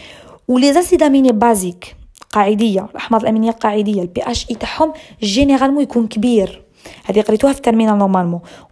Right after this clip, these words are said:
يكون كبير، دونك يكون من سبعة فاصل ثمانية حتى ل عشرة فاصل ثمانية. و لو،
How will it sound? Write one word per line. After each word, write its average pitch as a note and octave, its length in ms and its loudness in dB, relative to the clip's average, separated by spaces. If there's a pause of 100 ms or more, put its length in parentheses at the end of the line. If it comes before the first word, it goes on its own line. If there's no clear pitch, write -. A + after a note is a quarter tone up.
(420)
يكون A#3 280 0
كبير، G3 360 2
دونك G#3+ 260 0
يكون G#3+ 400 -2 (200)
من G#3 200 0
سبعة A#3+ 280 2
فاصل A3+ 240 -2
ثمانية A3 240 0
حتى A#3 160 -6
ل A3 40 -2
عشرة G#3+ 180 -4
فاصل G#3+ 240 -4
ثمانية. F#3+ 560 0 (680)
و C4 200 4
لو، A#3+ 400 4